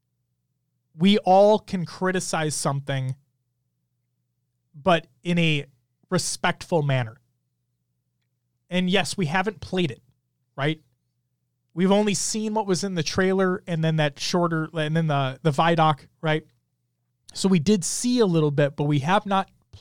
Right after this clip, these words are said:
we have not put controller to hand yet in this game. So we can only speculate and s-, and be skeptical and be appreciative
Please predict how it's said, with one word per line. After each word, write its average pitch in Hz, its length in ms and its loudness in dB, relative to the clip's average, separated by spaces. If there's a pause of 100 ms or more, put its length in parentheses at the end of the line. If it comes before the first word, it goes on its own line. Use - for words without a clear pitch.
we 165 120 0
have 185 160 4
not 180 180 -2
put - 240 -8
controller 202 500 -2
to 196 80 0
hand 151 360 -2
yet 123 180 -6 (880)
in 160 140 -4
this 151 160 -2
game. 110 160 -14 (1400)
So - 160 -2
we 175 60 4
can 214 100 4
only 240 140 2
speculate 170 680 -2
and 151 120 -4
s-, - 180 -8 (140)
and 151 300 -2 (520)
be 180 120 -2
skeptical 160 840 -2 (880)
and 170 80 0
be 190 100 4
appreciative 160 960 -2